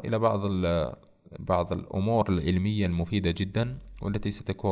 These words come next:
رائعة، ومتيقن أنها ستكون كذلك ومفيدة جدا. فيها الكثير من الأرقام وفيها الكثير من الأعداد، فوجدوا الآلات الحاسبة الخاصة بكم، وضعوا ورقة وقلم أمامكم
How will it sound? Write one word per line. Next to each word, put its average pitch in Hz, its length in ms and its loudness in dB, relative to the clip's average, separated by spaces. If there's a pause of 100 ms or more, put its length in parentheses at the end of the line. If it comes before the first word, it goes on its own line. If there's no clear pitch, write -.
رائعة، 95 640 2
ومتيقن 104 640 -2
أنها 104 220 0
ستكون 104 380 -4
كذلك 104 520 -2 (520)
ومفيدة 98 580 6
جدا. 107 240 4
فيها 98 260 6
الكثير 107 360 4
من 98 160 4
الأرقام 110 600 2
وفيها 95 260 4
الكثير 107 360 2
من 104 100 2
الأعداد، 110 640 2
فوجدوا 101 1300 2 (240)
الآلات 101 1000 2
الحاسبة 104 400 4
الخاصة 87 380 4
بكم، 98 360 2 (1160)
وضعوا 98 540 8 (100)
ورقة 101 460 8
وقلم 98 840 6
أمامكم 98 640 2